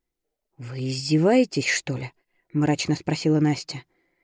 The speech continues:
Тетя Оля смотрела на нее с доброй улыбкой своими темно-зелеными глазами, стоя за забором. «Я же точно помню. Похороны еще были, на кладбище хоронили. Я вам надгробие сфоткать могу и показать».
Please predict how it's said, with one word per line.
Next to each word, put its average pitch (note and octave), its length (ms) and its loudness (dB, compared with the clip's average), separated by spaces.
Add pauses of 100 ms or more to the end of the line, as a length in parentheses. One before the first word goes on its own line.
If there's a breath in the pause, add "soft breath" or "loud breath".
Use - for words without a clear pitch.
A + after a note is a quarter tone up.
(360)
Тетя D#3+ 240 0
Оля F3+ 100 4
смотрела E3 460 2
на E3+ 80 6
нее D#3+ 220 6
с C#3+ 60 -4
доброй D3+ 340 2
улыбкой D#3 340 2
своими D3+ 320 2
темно-зелеными D#3 680 4
глазами, D3+ 420 2
стоя D#3+ 320 0
за D3+ 100 -2
забором. D3+ 480 -2 (1160)
«Я C#3+ 240 0
же D3+ 160 2
точно E3+ 480 -2
помню. C3+ 400 0 (440)
Похороны E3+ 440 4
еще F3 260 4
были, D#3+ 240 6
на E3 140 6
кладбище D#3+ 480 0
хоронили. D#3 520 2 (560 soft breath)
Я E3+ 200 4
вам E3 260 6
надгробие E3+ 480 6
сфоткать - 440 0
могу D#3 220 4
и C3+ 60 6
показать». F3 560 0